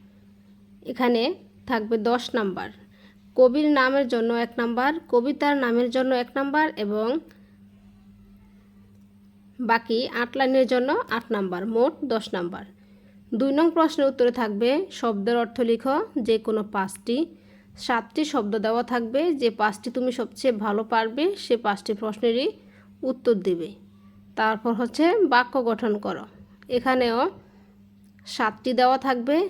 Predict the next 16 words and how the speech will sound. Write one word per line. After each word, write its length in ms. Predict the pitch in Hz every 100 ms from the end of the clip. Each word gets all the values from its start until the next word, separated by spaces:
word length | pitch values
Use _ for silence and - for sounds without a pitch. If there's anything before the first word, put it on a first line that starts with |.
| -
যে 240 | 233 226
পাঁচটি 400 | 226 226 208 247
দিয়ে 160 | 233 254
তুমি 240 | 247 254
খুব 180 | 254 285
সহজে 600 | - 254 233 214 233 311 - - - - 233
বাক্য 360 | 202 208 226
গঠন 280 | 233 233 269
করতে 300 | 247 247 262
পারবে, 320 | 262 262 311
সে 160 | 320 254
পাঁচটি 380 | 240 214 - 233
দিয়েই 380 | 240 262 381
বাক্য 400 | 359 240 240 226
গঠন 300 | 214 208 226
করবে। 340 | 196 185 180